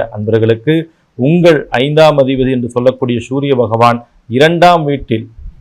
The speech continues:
தன குடும்ப வாக்குஸ்தானத்தில் உட்காருவதால் உங்கள் பேச்சு உயர்வடையும். உங்கள் பேச்சுக்கு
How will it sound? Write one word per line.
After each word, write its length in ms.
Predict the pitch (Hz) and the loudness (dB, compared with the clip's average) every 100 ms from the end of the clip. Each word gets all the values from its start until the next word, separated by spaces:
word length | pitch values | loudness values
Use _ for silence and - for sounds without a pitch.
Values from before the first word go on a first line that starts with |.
| - 107 | -6 2
தன 240 | 131 160 160 - | 4 4 0 -2
குடும்ப 380 | 151 165 156 139 | 0 2 4 4
வாக்குஸ்தானத்தில் 840 | 135 143 147 - 135 127 131 127 120 - - - - - 127 | 4 2 -4 -2 0 0 -2 -2 -4 -8 -20 -20 -20 -6 -4
உட்காருவதால் 600 | - 143 131 120 147 117 - - - 135 | 4 4 4 4 4 2 -4 -20 -6 0
உங்கள் 280 | 185 170 139 - | 2 4 2 0
பேச்சு 400 | 156 185 - 170 120 - - 117 | 0 0 0 -4 -4 -6 -10 -2
உயர்வடையும். 580 | 143 143 120 104 101 98 - - - 139 | 0 2 0 0 -6 -12 -18 -20 -6 -2
உங்கள் 260 | 165 151 117 151 | 2 2 0 0
பேச்சுக்கு 500 | 170 170 156 - | 0 0 -4 0